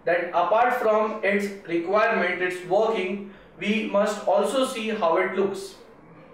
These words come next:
Next, even in case of aeroplanes, the aesthetics are considered, that is,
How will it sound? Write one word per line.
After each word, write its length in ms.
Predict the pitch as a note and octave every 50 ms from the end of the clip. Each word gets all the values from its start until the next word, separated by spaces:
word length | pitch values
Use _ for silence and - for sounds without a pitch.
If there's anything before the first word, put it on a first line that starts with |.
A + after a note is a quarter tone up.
| - - - - - - - - -
Next, 420 | E3+ F#3 A3+ A3+ A3+ - - - - - -
even 260 | G3+ G#3 G#3 A#3 A#3+
in 240 | B3 B3 A#3 A3 G#3
case 240 | A3+ A3+ A3+ G#3+
of 300 | A#3 A#3 A3+ A3+ - - - -
aeroplanes, 840 | E3+ F#3+ G3+ A3 A3+ A3+ A3+ G#3+ F3 D#3 C#3 C3 B2+ - - - - - - - - - - - - - - - - - - - - - - - - - - - - - - - - - - - - - - - - - - - - - - - - - - - - - - - - - - - - - - - - - - - - - - - - - - - - - - - - - - - - - E3 E3
the 200 | F#3+ G#3 G#3 G3+
aesthetics 560 | G3 G3+ - A3+ A3+ A#3+ A#3+ B3 B3 A#3 -
are 200 | A#3 G#3+ A3 A3 G#3+ G#3
considered, 720 | G3+ G3 - A3 G#3+ G#3+ F3+ F3+ F#3 G3 G3 - - - -
that 300 | - F3 F3+ F#3 F#3 G3
is, 260 | G3+ G3+ G3+ G3 -